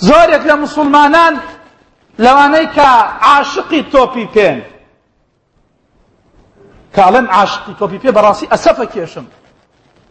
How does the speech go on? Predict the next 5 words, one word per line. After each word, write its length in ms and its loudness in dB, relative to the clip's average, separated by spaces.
من 140 4
حەزەکەم 460 0
متابعەی 520 0
تۆپان 340 0
بکرێ، 260 -16